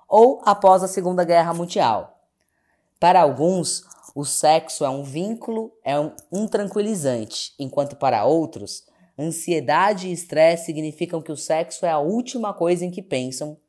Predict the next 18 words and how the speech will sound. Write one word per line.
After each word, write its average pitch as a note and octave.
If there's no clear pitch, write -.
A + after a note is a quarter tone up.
destaca D#3
a D#3+
autora. B2+
Esteja G#3
ciente E3+
de D3
quaisquer D#3
diferenças D3
entre C#3
você F#3
e F#3+
o F#3
seu F#3
parceiro D3+
romântico C#3+
a D3
esse D#3
respeito, C3+